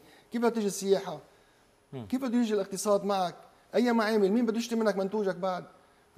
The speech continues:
Speaker 1: وعلى شو بدنا نتكل
Speaker 2: إيه، إلى،
Speaker 1: إذا ما عندنا
Speaker 2: إلى،
Speaker 1: علاقات خارجية؟
Speaker 2: إلى ماذا
Speaker 1: مين
Speaker 2: تدعو رئيس الحكومة إنه يكون بجولة خليجية عربية ضرورة؟
Speaker 1: أكيد أنا مع،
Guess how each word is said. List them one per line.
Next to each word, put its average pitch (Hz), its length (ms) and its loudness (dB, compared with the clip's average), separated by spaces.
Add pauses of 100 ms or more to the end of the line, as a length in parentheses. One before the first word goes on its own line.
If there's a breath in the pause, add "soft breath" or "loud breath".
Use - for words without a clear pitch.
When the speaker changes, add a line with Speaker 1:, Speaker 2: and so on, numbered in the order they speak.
(100)
Speaker 1:
وعلى 208 220 2
شو 302 120 -2
بدنا 262 220 2
نتكل 240 300 -4
Speaker 2:
إيه، 151 240 0
إلى، 147 120 0
Speaker 1:
إذا 143 100 -2
ما - 80 0
عندنا 226 160 4
Speaker 2:
إلى، 185 160 6
Speaker 1:
علاقات 214 160 6
خارجية؟ 190 560 2
Speaker 2:
إلى 143 300 2
ماذا 180 120 6
Speaker 1:
مين 160 100 2
Speaker 2:
تدعو 120 240 4
رئيس 104 200 -2
الحكومة 117 400 -6
إنه 120 140 0
يكون 110 340 0
بجولة 123 360 0
خليجية 107 480 -4
عربية 98 440 -4
ضرورة؟ 101 440 -4 (560 soft breath)
Speaker 1:
أكيد 180 360 -10
أنا 151 200 -4
مع، 156 440 -4